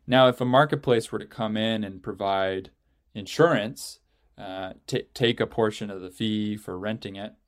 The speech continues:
and use that to provide insurance, then you'd probably feel very comfortable letting your neighbor use it. You like your neighbor, you want your neighbor to be able to take your boat. If there's insurance that'll kick in and replace that prop, all of a sudden you feel better.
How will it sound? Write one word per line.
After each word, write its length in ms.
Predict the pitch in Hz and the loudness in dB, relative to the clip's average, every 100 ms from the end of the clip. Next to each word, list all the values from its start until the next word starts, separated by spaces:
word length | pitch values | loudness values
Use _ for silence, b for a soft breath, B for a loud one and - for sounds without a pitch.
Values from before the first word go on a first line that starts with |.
| _ | _
and 140 | 98 | -16
use 300 | 92 110 117 | -6 -4 -4
that 260 | 104 98 101 | -2 -4 -4
to 80 | - | -10
provide 340 | 101 98 95 | -10 -6 -6
insurance, 640 | 90 87 147 127 110 110 - b b - | -8 -4 0 0 -2 -8 -18 b b -4
then 140 | 127 | -2
you'd 160 | 131 131 | 0 4
probably 240 | 160 135 | 6 6
feel 200 | - 113 | 2 -2
very 320 | 98 110 110 | 2 4 4
comfortable 500 | 104 107 104 92 92 | 2 -6 -8 -8 -8
letting 260 | 90 90 92 | -6 -8 -12
your 100 | 92 | -14
neighbor 240 | 92 90 | -14 -14
use 260 | 92 92 90 | -14 -14 -14
it. 80 | - | -16
You 140 | 107 | -2
like 240 | 107 113 | 0 0
your 100 | 110 | -4
neighbor, 440 | 104 104 104 98 - _ _ - | -8 -8 -8 -10 -12 _ _ -4
you 100 | 113 | 2
want 200 | 139 117 | 2 2
your 80 | |
neighbor 240 | 104 101 95 | -2 -4 -6
to 80 | 92 | -6
be 80 | |
able 140 | 98 95 | -4 -4
to 80 | 95 | -6
take 240 | 104 95 | -8 -8
your 80 | 92 | -8
boat. 300 | 95 95 - b b _ | -6 -6 -8 b b _
If 120 | 107 | -2
there's 200 | 113 107 | 0 0
insurance 500 | 98 87 123 113 107 | -6 -2 0 0 -4
that'll 180 | 98 92 | -8 -8
kick 300 | - 107 - | -8 -10 -8
in 100 | 95 | -12
and 100 | 90 | -12
replace 420 | 90 87 101 92 | -14 -8 -6 -4
that 200 | - 82 | -6 -12
prop, 360 | - 147 110 - | -4 -2 0 -4
all 180 | 113 107 | -2 -2
of 80 | 95 | -2
a 60 | |
sudden 280 | 95 92 90 | -8 -10 -10
you 100 | 90 | -16
feel 180 | - - | -16 -16
better. 260 | - - | -16 -18